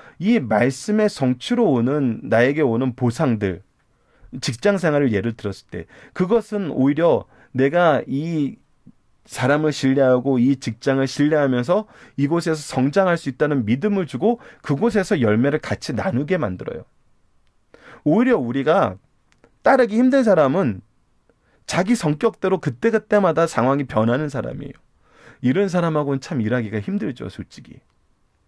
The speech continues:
그런 것처럼 하나님이 공의로우시다라고 얘기했을 때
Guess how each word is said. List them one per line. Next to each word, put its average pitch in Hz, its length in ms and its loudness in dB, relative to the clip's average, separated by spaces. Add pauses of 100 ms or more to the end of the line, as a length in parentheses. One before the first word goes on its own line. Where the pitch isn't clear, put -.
(1500)
그런 240 200 0
것처럼 151 320 0
하나님이 208 460 2
공의로우시다라고 135 1400 0
얘기했을 113 400 -4
때 113 360 0